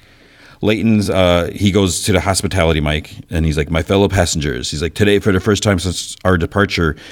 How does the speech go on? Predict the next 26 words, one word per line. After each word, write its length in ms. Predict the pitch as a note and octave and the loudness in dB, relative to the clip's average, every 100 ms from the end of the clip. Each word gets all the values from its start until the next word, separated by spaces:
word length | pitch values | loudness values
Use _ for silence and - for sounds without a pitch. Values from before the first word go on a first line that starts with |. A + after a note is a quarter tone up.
| - | -12
you 180 | E2+ G#2 | -2 0
will 180 | A2 E2+ | 2 2
have 200 | F2+ E2+ | 0 0
a 60 | |
say 260 | - G2+ F2+ | 0 2 2
in 80 | D#2 | 2
our 100 | D#2+ | 0
destination, 760 | F#2 F2 - F2 E2 D2+ D2 - - | 0 -2 0 0 0 -2 -6 -10 -12
and 180 | - F2 | -2 2
your 140 | F2+ | 2
choice 320 | F2 G#2+ F2 - | 2 2 0 0
will 120 | D#2 | -4
determine 420 | D2 - F2 D#2+ | -4 -2 -2 -2
our 80 | D#2+ | -4
future. 400 | - F#2+ D2+ - - - - - | -4 -4 -4 -10 -16 -20 -12 -2
By 100 | F#2 | 0
now, 400 | F2+ G2 F#2+ F2+ - - | 2 2 2 0 -8 -4
you 120 | F2 | 0
know 220 | F2+ E2+ | 2 2
that 160 | D#2 E2+ | 0 -2
Melanie's 400 | F2+ F2+ F#2 - | 0 2 2 2
sacrifice 520 | F2+ F2 E2 E2 D#2 | 0 0 -4 -4 -2
gave 200 | - F2+ | 0 0
us 120 | E2 | 0
a 60 | E2 | -2
map, 380 | E2+ D#2 - | -2 -2 -6